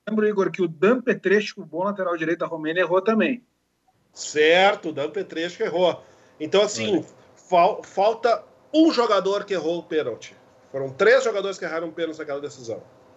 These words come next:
Speaker 3: Olha aí.
Speaker 2: O Mild pra Su-, pra Suécia, Dan Petrescu pra Romênia e
Speaker 1: E um zagueiro da Romênia, eu acho. Pode ser o Belodedic?
Speaker 2: Oi?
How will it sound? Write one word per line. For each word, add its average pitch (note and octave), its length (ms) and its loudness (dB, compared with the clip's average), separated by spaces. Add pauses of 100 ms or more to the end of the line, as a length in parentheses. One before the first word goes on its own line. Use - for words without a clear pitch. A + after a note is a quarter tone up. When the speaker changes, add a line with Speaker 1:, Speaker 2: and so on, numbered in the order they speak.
(320)
Speaker 3:
Olha D3 280 -6
aí. A#2+ 140 -10
Speaker 2:
O E3+ 220 4
Mild G#3+ 460 4
pra F#3+ 180 2
Su-, F3 360 -4
pra E3 160 0
Suécia, E3+ 640 2 (720)
Dan A3+ 160 6
Petrescu A3 580 4
pra G#3 160 -2
Romênia F#3+ 680 0 (560)
e B3+ 380 -2 (1040)
Speaker 1:
E D#3 140 -6
um F3 120 -12
zagueiro G3+ 440 2
da E3+ 60 0
Romênia, D#3+ 380 -4
eu - 80 -4
acho. - 360 -6 (440)
Pode C#3 200 -8
ser E3 280 0
o C3+ 840 -2 (180)
Belodedic? D3 720 0 (1400)
Speaker 2:
Oi? B3 400 2